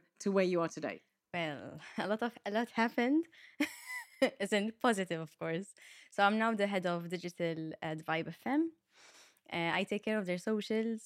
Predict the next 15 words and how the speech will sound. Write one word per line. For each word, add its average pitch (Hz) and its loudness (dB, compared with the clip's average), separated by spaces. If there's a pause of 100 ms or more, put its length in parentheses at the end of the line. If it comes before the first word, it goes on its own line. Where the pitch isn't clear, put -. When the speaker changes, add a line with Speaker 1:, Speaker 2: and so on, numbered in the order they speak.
(360)
Speaker 2:
Uh, 160 -4
so 170 -8
strategy-wise, 220 2 (240)
what 175 -6
we 190 -6
should 175 -6
do, 220 2
what 208 -12 (120)
we 160 -12
should 151 -10 (100)
post 220 -2
and 156 -4
why 240 4
and 165 -2
how. 247 0